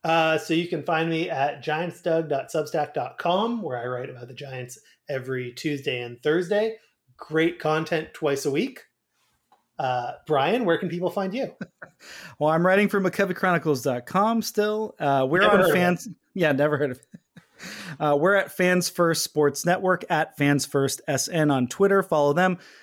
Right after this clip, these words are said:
Speaker 2: Uh, find out who does the forty-niners, who does the Warriors. Big news in Warriors land.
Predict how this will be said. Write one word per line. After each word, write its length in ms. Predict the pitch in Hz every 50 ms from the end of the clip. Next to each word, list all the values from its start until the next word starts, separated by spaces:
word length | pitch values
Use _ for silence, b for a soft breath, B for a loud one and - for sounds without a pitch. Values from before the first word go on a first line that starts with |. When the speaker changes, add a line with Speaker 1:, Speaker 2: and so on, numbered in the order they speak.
| B B -
Speaker 2:
Uh, 360 | 143 135 131 127 123 127 - 151 - - -
find 280 | - - 175 175 180 175
out 140 | 165 165 127
who 260 | 135 175 180 175 170
does 220 | 139 165 160 143
the 60 | - 135
forty-niners, 760 | - 170 165 156 147 160 170 180 185 180 180 180 175 170 -
who 160 | - 170 165
does 480 | 143 147 143 143 139 135 131 123 - -
the 420 | 143 135 131 127 123 123 123 123
Warriors. 840 | 117 113 117 131 151 165 165 165 165 165 165 165 165 160 156 - - _ -
Big 160 | 156 147 139
news 220 | 151 165 165 147 139
in 120 | 135 127
Warriors 400 | 135 151 175 180 170 139 123 107
land. 400 | 117 113 117 113 113 117 120 123